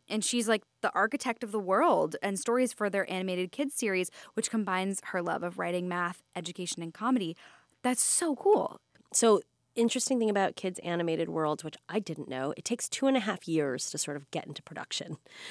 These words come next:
Speaker 2: So it's a long process. So in two and a half <laughs> years,
Speaker 1: <laughs>
Speaker 2: you can look up this thing.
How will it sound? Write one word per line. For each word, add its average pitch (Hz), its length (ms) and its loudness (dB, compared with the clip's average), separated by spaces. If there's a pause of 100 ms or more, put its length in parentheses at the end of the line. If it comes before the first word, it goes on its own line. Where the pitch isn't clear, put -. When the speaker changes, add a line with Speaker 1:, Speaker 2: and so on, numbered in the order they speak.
(180)
Speaker 2:
So 160 380 2
it's 196 140 -2
a 202 80 4
long 165 640 6
process. 185 840 -6 (320)
So 147 640 2 (100)
in 165 300 2
two - 240 -4
and 320 80 6
a 339 60 6
half 311 260 2
<laughs> - 0 -
years, 247 720 6 (400)
Speaker 1:
<laughs> 370 400 12
Speaker 2:
you 277 240 6
can 254 240 8
look 311 240 10
up 247 340 8
this 220 280 0
thing. 160 360 -4